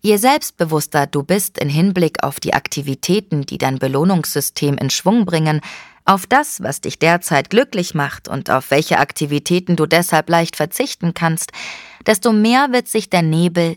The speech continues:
lichten. Halte dein berufliches und dein privates Hamsterrad an, atme durch, denke nach. Wann erlebst du dich kraftvoll und hast ein Gefühl der Sinnhaftigkeit?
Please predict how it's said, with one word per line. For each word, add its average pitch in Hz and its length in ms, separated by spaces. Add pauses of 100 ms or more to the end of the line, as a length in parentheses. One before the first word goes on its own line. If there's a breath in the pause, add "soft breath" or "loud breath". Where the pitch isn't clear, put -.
lichten. 143 600 (760 loud breath)
Halte 254 320
dein 190 200
berufliches 196 760
und 151 180
dein 135 140
privates 156 600
Hamsterrad 160 680
an, 175 240 (500 loud breath)
atme 233 340
durch, 226 400 (340 soft breath)
denke 247 240
nach. 233 400 (920)
Wann 208 280
erlebst 175 500
du 180 60
dich 151 220
kraftvoll 196 680 (300 loud breath)
und 185 200
hast 254 240
ein 170 180
Gefühl 180 440
der 165 180
Sinnhaftigkeit? 139 1040